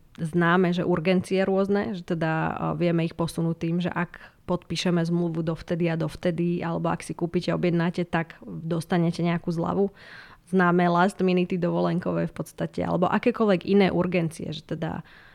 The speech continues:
v našom prípade napríklad, že čaká na vás náš dobrý obchodník, ktorého mám voľného len do tohto mesiaca a podobne. Čiže nejakým spôsobom dať zákazníkovi pocítiť, že ak to neurobi čím skôr, tak niečo stratí.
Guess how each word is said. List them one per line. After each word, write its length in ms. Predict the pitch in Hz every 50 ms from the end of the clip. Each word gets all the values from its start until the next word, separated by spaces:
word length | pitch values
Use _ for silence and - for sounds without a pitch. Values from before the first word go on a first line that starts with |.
| - -
v 60 | - 190
našom 280 | 185 160 156 - 160
prípade 400 | 170 - 175 170 - 160 151 156
napríklad, 480 | 156 165 - - - 170 - 180 170 160
že 80 | 170 -
čaká 280 | - 160 156 - 190
na 120 | 170 170 170
vás 240 | 170 165 165 165
náš 280 | 170 165 165 170 175 156
dobrý 360 | 156 175 160 160 165 175 175
obchodník, 560 | 165 160 - - 180 170 170 170 170 165 - -
ktorého 440 | - - - - 196 185 180 180 180 175
mám 280 | 175 175 175 170 170
voľného 480 | 165 175 170 170 175 180 180 170 170 175 175 180
len 160 | 175 170 170 165
do 80 | 170
tohto 320 | 165 - 165 - - - 165
mesiaca 520 | 160 160 156 - 165 165 160 - - 156
a 80 | 156 -
podobne. 400 | - 165 156 - 160 160 170 - - - - - - - _ -
Čiže 360 | - 175 165 175 165 175 165 - - - - - - - _ -
nejakým 320 | 208 214 220 - 240 226
spôsobom 640 | 185 - - - 165 - - - 202 226 226 226 208
dať 320 | 165 160 165 175 170 160
zákazníkovi 640 | 165 180 170 - 202 190 185 180 180 - 190 170 160
pocítiť, 480 | - - 156 - - 196 208 - 285 247
že 140 | 220 170 -
ak 320 | - - 190 202 - -
to 140 | - 196 185
neurobi 500 | 180 180 185 196 196 190 180 175 185 180
čím 240 | - - 175 180 165
skôr, 400 | - - - 180 180 220 254 269
tak 240 | - - 208 180 196
niečo 320 | 185 180 180 175 - 165
stratí. 480 | - - - - - 139 - - -